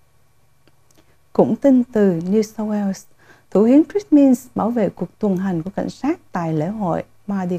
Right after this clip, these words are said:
Gras. Thủ hiến tiểu bang New South Wales, ông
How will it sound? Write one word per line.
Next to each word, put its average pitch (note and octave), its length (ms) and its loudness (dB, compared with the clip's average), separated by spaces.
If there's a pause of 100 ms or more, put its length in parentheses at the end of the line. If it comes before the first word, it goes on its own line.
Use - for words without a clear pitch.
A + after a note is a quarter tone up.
Gras. C4 360 -8 (1080)
Thủ A3 100 2
hiến B3 180 6
tiểu - 200 2
bang B3+ 260 0
New B3 80 2
South A3+ 280 -6
Wales, A3 320 -6
ông G#3 240 -4